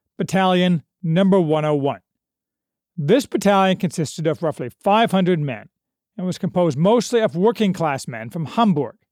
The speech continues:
Very few had any National Socialist political background. Most, to the extent they had political views,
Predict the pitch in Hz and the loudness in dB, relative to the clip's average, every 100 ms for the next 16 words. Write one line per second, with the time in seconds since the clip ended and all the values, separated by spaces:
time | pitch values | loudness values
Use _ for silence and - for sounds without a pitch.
0 | _ _ _ _ _ _ _ _ 180 180 | _ _ _ _ _ _ _ _ -2 4
1 | 294 320 - 160 156 185 180 180 165 165 | 4 2 2 0 2 2 2 2 2 2
2 | 175 - 185 - 190 151 - 165 - - | 0 0 -2 -2 -2 -2 -2 -6 -6 -4
3 | 160 139 151 131 233 - 156 104 _ _ | -4 -4 -2 0 0 0 -8 -12 _ _
4 | _ _ _ _ 220 262 240 233 - - | _ _ _ _ 2 4 6 4 -2 -4
5 | 185 175 - 226 170 156 131 277 208 175 | 0 0 0 -2 0 0 2 2 0 -2
6 | 147 147 127 127 101 139 - | -4 -4 -8 -10 -12 -12 -12